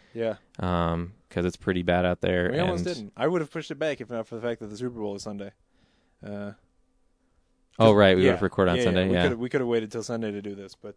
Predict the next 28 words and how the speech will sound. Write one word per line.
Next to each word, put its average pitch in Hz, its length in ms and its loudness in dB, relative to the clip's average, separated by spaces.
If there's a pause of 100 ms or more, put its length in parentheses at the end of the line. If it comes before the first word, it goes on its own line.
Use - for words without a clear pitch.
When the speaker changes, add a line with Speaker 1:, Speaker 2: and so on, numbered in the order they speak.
Speaker 1:
uh, 101 200 -14 (720)
no, 147 380 -4 (160)
there's 131 200 -8
some 143 240 -8 (160)
s-, - 420 -16
stupid 127 500 -6 (260)
big 120 280 -4 (520)
mega 120 200 -4
dish, 117 420 -4 (280)
uh, 107 220 -12
celebration 110 760 -8
going 110 240 -8
on, 104 200 -10
so 104 180 -12 (680)
we 101 40 -16
gotta 104 280 -4 (100)
all 107 220 -4
watch 104 240 -4
that 104 160 -8
thing. 101 200 -12
But 120 160 -6
anyway, 165 300 0 (380)
how 190 80 4
you 226 60 4
doing 180 160 4
this 107 140 -4
week, 107 120 -8
Brad? 135 180 -6